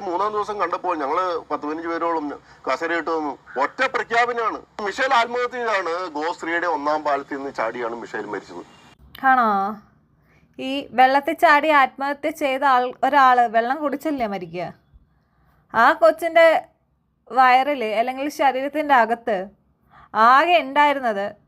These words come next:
Speaker 2: നമ്മൾ normally ഒരാൾ കുടിക്കുന്ന വ-, വെള്ളമാണ്.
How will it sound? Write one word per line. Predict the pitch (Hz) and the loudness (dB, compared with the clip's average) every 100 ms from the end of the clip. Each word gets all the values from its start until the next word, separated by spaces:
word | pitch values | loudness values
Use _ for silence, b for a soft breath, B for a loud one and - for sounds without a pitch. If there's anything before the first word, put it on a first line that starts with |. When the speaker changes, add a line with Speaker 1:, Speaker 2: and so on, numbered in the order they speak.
| 214 | -4
Speaker 2:
നമ്മൾ | 220 262 269 | 0 0 2
normally | 240 240 247 254 302 - 240 | 4 4 2 -2 -2 2 4
ഒരാൾ | 254 285 240 233 247 - _ _ _ _ - | 6 4 4 2 0 -2 _ _ _ _ -8
കുടിക്കുന്ന | 254 240 240 240 254 | -6 -4 -4 0 4
വ-, | 233 208 196 220 | 6 4 4 4
വെള്ളമാണ്. | 226 233 226 170 | 4 4 2 -2